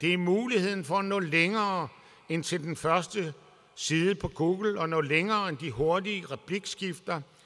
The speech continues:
på de sociale medier. Folkebiblioteket er stedet til fordybelse, viden og læsning, og det er vores fælles mødested. Derfor tjen-, derfor fortjener folkebiblioteket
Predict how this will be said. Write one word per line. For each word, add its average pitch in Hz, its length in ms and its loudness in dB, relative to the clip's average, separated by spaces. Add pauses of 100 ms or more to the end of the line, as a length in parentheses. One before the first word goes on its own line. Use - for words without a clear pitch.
(160)
på 160 100 -2
de 151 140 -4
sociale 165 560 -2
medier. 127 360 -4 (640)
Folkebiblioteket 180 1300 -2 (120)
er 196 160 6
stedet 185 420 0
til 175 140 -4
fordybelse, 170 720 -6
viden 175 320 0
og 185 100 2
læsning, 165 600 0 (360)
og 127 120 -4
det 165 120 -4
er 160 40 -6
vores 160 280 -2
fælles 180 440 -2
mødested. 143 640 2 (800)
Derfor 202 340 2
tjen-, 196 460 -2 (300)
derfor 196 340 -2
fortjener 196 540 -4
folkebiblioteket 151 1120 -4